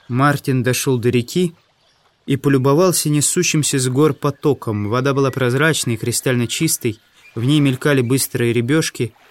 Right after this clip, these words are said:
а у самого берега чистился пушистый зверёк, ничуть не смущённый появлением Мартина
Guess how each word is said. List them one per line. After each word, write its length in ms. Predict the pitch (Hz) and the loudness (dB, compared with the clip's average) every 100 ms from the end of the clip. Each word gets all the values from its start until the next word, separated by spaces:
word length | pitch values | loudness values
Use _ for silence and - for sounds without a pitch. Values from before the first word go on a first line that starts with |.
| - - | -20 -8
а 80 | 127 | -4
у 40 | 123 | -2
самого 320 | 165 170 151 | 0 2 2
берега 360 | 156 175 151 | 4 2 2
чистился 600 | 143 - 165 160 143 - | 0 -2 -2 -2 -2 -2
пушистый 520 | 135 135 - 151 - 123 | -4 -4 -4 -4 -2 0
зверёк, 400 | 123 135 180 - | 0 0 0 -2
ничуть 420 | 139 - 180 - _ _ _ | -4 0 -2 -4 _ _ _
не 140 | 127 | -2
смущённый 580 | 131 135 127 - 175 160 | 0 0 -2 0 0 0
появлением 520 | 123 117 120 143 120 | 0 0 0 0 2
Мартина 540 | 113 147 165 - 156 | 2 0 0 -2 -4